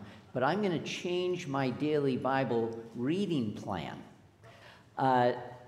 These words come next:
now, what happened, though, is I missed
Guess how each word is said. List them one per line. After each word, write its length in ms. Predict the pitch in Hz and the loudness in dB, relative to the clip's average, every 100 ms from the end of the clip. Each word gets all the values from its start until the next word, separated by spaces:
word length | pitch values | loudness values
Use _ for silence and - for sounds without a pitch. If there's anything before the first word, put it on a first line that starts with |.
| - - - - | -20 -20 -20 -6
now, 180 | 170 165 | 2 4
what 200 | 165 160 | 6 4
happened, 680 | 127 190 403 440 - 170 139 | 4 2 4 4 4 2 4
though, 300 | 127 120 147 | 6 8 6
is 160 | 151 180 | 4 4
I 140 | 170 | 4
missed 1080 | 165 190 240 277 302 294 190 - - - | 4 2 2 2 4 4 2 0 -4 -6